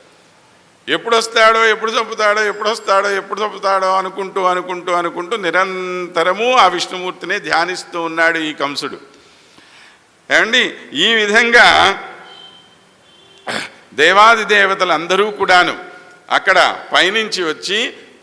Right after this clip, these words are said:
దేవకీదేవి గర్భంలో ఉన్నటువంటి శ్రీ మహావిష్ణువుని ప్రార్థన చేస్తూ ఉన్నారు. "స్వామి, నువ్వు ఈ లోకంలో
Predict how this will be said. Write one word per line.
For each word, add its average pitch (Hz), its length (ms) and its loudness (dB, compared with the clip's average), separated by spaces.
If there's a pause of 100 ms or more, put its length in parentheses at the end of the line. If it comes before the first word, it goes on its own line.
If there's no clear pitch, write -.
దేవకీదేవి 180 720 0
గర్భంలో 165 560 2
ఉన్నటువంటి 147 560 -4
శ్రీ 175 220 -6
మహావిష్ణువుని 160 760 -4
ప్రార్థన 156 480 -2
చేస్తూ 151 480 -6
ఉన్నారు. 151 400 2 (360)
"స్వామి, 180 540 0 (280)
నువ్వు 165 460 -4 (220)
ఈ 160 120 -2
లోకంలో 175 800 -2